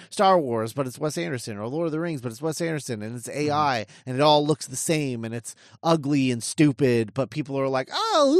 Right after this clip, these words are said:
Speaker 1: ooh, look, it's Wes Anderson." And it's
Speaker 2: Uh-huh.
Speaker 1: like, y-, there's a whole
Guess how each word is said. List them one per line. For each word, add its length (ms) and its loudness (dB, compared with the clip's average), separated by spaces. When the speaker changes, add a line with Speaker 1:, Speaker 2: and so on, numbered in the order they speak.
Speaker 1:
ooh, 60 -4
look, 260 -2
it's 100 -4
Wes 220 2
Anderson." 560 0
And 120 0
it's 100 0
Speaker 2:
Uh-huh. 80 0
Speaker 1:
like, 260 2
y-, 360 -20
there's 360 2
a 100 2
whole 800 4